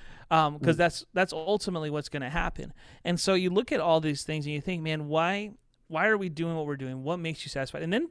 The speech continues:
Speaker 1: go back and figure that out. Maybe you, you'll find that maybe you are at five million and you feel like, "You know what? I'm doing good with my life. I'm happy. I have a good structured, balanced life.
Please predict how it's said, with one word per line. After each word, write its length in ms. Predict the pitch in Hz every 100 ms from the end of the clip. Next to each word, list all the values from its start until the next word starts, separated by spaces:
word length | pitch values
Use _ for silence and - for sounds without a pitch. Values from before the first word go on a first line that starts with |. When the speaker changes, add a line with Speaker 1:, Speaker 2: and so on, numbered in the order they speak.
| -
Speaker 1:
go 140 | - 156
back 240 | 147 135
and 80 | 131
figure 200 | 139 127
that 100 | 120
out. 180 | 113 -
Maybe 340 | 143 151 208 262
you, 240 | 240 196
you'll 160 | 185 202
find 340 | - 180 202
that 220 | 175 151 - _ _ _ _ _ _ _ -
maybe 260 | 135 139 170
you 200 | 175 170
are 120 | 185
at 160 | -
five 280 | - 139 127
million 300 | 131 127 123
and 100 | 127
you 200 | 127 139 139
feel 200 | - 147
like, 180 | 143
"You 60 | 151
know 120 | 160
what? 280 | 139 160 220 _ _ _ -
I'm 180 | 143 147
doing 260 | 170 175
good 220 | 143 190
with 120 | 214 -
my 100 | 131
life. 220 | 127 123
I'm 120 | 160
happy. 440 | 156 139 156 147
I 60 | 127
have 140 | 151
a 60 | 147
good 260 | 131 156 156
structured, 460 | - 151 - 147
balanced 380 | 143 147 143 -
life. 320 | 139 196 -